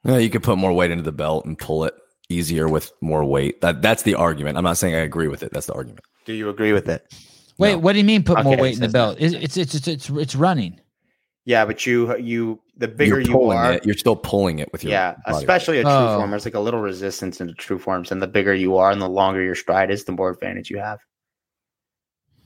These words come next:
Speaker 3: Uh, six, uh, sixth workout. You guys happy with it? Now we're getting some pulling. J R wanted some pulling. We got seven rope climbs.
Speaker 2: That's not enough pulling.
Speaker 3: And it needs to be legless to make J R happy?
Speaker 1: No.
Speaker 2: I, I like the workout
Speaker 1: No.
Speaker 2: like this.
Speaker 1: No,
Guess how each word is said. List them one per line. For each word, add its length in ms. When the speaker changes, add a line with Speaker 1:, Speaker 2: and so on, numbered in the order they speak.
Speaker 3:
Uh, 420
six, 480
uh, 200
sixth 360
workout. 500
You 60
guys 180
happy 240
with 160
it? 180
Now 140
we're 60
getting 180
some 180
pulling. 420
J 120
R 100
wanted 220
some 140
pulling. 380
We 60
got 120
seven 260
rope 200
climbs. 400
Speaker 2:
That's 180
not 180
enough 260
pulling. 500
Speaker 3:
And 120
it 60
needs 200
to 60
be 100
legless 380
to 80
make 160
J 120
R 80
happy? 420
Speaker 1:
No. 120
Speaker 2:
I, 300
I 120
like 200
the 100
workout 340
Speaker 1:
No. 140
Speaker 2:
like 100
this. 380
Speaker 1:
No, 280